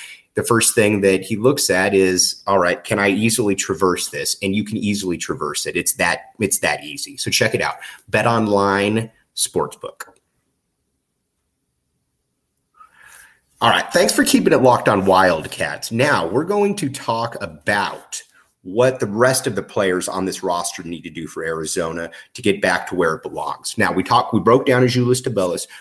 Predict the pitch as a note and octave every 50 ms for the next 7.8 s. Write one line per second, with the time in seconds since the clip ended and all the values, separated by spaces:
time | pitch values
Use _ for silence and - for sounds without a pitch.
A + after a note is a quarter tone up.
0 | - _ - F#2 F2+ G#2 G#2 G#2 G#2 G#2 A2 F#2+ F#2+ F#2+ - - G2+ F2+ - -
1 | F2 D#2+ D#2 - - - - - _ _ _ - A2 G2+ G2 F#2 G2 G2+ A#2 C3+
2 | D3+ - - - C3 A#2+ A2+ G#2 G2+ - - G#2 F#2+ F#2 F2+ - - - G2+ F#2
3 | F2 E2 D#2+ D2 D2 - - - - _ _ - - - - - - _ - C#3+
4 | F3 A3+ B3 G#3 G3 G#3 F3 E3+ D#3 C#3 C3 A#2+ A2 - - - A2+ G#2+ G#2+ G#2
5 | G2 F2+ E2+ F2+ F2+ F2 E2+ F2 E2 E2+ - _ _ _ _ - - G#2+ G#2 G2+
6 | G2 F#2+ G2 F#2+ - A2 A#2 B2 B2+ C3 B2+ A2 F#2 F2 G#2 F#2+ F#2 F#2+ G2 G2
7 | F#2+ F#2 F#2 F2+ F2+ F2+ F2 F2 E2+ E2+ E2 D#2+ E2 D#2+ D#2 D#2